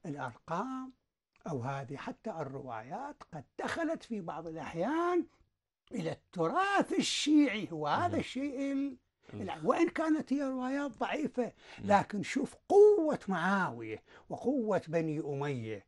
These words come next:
Speaker 2: مم.
Speaker 1: وقوة بني العباس، بحيث أنه استطاعوا أن يعطي الأموال الجزيلة والكثيرة، حتى ماذا؟ حتى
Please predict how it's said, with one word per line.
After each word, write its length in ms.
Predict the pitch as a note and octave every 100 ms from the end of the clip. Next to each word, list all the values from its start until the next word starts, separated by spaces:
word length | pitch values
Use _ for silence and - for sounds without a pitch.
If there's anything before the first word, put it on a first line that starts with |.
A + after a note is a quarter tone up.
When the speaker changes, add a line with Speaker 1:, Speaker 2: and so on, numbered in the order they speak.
| -
Speaker 2:
مم. 160 | G2 G2
Speaker 1:
وقوة 580 | - - F4 D#4 C4+ G#3+
بني 280 | D#3 F#3 F3+
العباس، 1000 | E3 C3+ C#3+ - E3+ G3+ D4 E4 E4+ - - - -
بحيث 320 | F#3 G#3 F3+
أنه 440 | A#3+ G#3+ F#3+ E3
استطاعوا 1120 | E3 - F#3+ F3 G3 G#3 F#3+ F3+ D#3+ D3 D3+ D#3+
أن 180 | C#3 D3
يعطي 340 | F#3+ D#3+ -
الأموال 800 | C#3 C3+ C#3+ C3 D3 E3+ D#3 C3+
الجزيلة 920 | C3+ A#2 - B2+ B2+ D#3+ C#3 B2+ A#2
والكثيرة، 720 | A2+ A#2 A2+ - C3 G3+ A#3+ G#3+
حتى 320 | - - F#3+
ماذا؟ 440 | G3 C#4 C4+ B3+ - - -
حتى 600 | - G3 - - F3 E3+